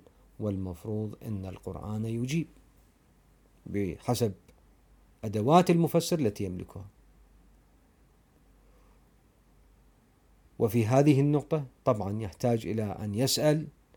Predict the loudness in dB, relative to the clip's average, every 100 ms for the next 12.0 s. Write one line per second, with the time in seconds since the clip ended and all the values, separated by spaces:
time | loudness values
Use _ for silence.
0 | _ _ _ 0 0 0 0 0 2 2
1 | 2 0 -8 _ _ _ _ _ 4 6
2 | 6 6 4 6 8 8 6 -2 -14 _
3 | _ _ _ _ _ -6 -6 -4 -4 -4
4 | -4 -8 -8 -6 -4 -4 -4 -4 -4 -4
5 | -4 -6 -6 -6 -4 -2 -4 -8 -10 -6
6 | -2 -4 -6 -8 -6 -8 -8 -6 -4 -4
7 | -6 -4 -4 -4 -6 -8 -8 -6 -2 2
8 | 4 6 4 2 -4 _ -20 _ _ _
9 | -6 -2 -2 -2 -6 -6 -6 -6 -6 -6
10 | -4 -6 -6 -12 _ -12 -6 -6 -4 -6
11 | -6 -14 _ -6 -6 -6 -8 -10 -14